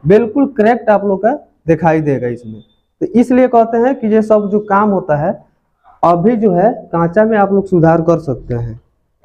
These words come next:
नहीं तो इस पक जाता है तो काटने में बहुत मुश्किल होता है। उसके बाद में अगर आप लोग बीम नहीं देना चाहते हैं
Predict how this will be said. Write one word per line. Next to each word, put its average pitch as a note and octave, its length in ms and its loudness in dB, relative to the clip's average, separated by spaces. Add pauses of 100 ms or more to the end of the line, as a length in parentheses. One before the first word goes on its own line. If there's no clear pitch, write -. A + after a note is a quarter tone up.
(1160)
नहीं F3 200 2
तो G3+ 60 0
इस G#3 120 2 (120)
पक A3+ 220 2
जाता A#3 180 0
है A3+ 80 2
तो A#3 120 -2
काटने F#3+ 340 0
में A3+ 160 2
बहुत F#3 260 0
मुश्किल F3 360 -2
होता C#3 240 -2
है। A#2+ 120 -10 (180)
उसके F3 240 -2
बाद F#3+ 260 0
में A3+ 140 -2
अगर A3 240 0 (400)
आप F3+ 220 0
लोग G3+ 240 0
बीम A#3 160 2
नहीं A3 220 2
देना F3+ 240 -2
चाहते C#3 360 -4
हैं C#3+ 200 -4